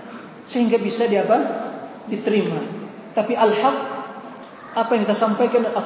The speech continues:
qala Allah wa qala Rasul. Enggak ada rasa terpaksaan. Kita sampaikan apa adanya.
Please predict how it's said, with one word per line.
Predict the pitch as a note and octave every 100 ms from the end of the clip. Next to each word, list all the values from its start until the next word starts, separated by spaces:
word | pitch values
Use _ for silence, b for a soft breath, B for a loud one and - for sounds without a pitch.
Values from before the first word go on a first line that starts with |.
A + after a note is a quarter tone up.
| -
qala | - B3+
Allah | B3 A#3 G#3 G3
wa |
qala | G#3 F#3+ F3+
Rasul. | D#3 D#3+ - - - -
Enggak | G#3 A3+ -
ada | G3 G3
rasa | F#3+ - G3
terpaksaan. | - - E3 - F3+ E3 D3+ -
Kita | - B3+
sampaikan | - A#3+ C#4 B3 G#3+
apa | A3+ A#3+ G#3
adanya. | F3+ F3 D#3+